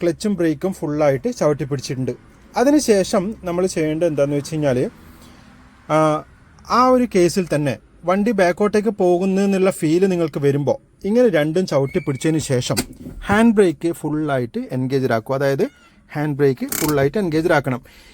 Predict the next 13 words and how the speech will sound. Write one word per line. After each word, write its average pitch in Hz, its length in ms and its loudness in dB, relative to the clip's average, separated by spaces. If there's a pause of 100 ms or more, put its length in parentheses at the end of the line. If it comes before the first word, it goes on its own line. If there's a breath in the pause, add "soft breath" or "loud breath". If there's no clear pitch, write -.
(120)
എൻഗേജ്ഡ് 220 480 4
ആക്കുന്ന 214 300 0
സമയത്ത് 196 300 -4
പലരും 180 380 -2
തെറ്റിച്ചിട്ടാണ് 170 600 -4
ചെയ്യുന്നത്. 147 540 -2
അതായത് 156 520 -4
ചില 175 160 -2
ആളുകൾ 175 340 2
ഇങ്ങനെയാണ് 175 460 -4
എൻഗേജ്ഡ് 147 360 -2
ആക്കുന്നത്. 123 260 -4
അങ്ങനെയല്ല, 147 480 0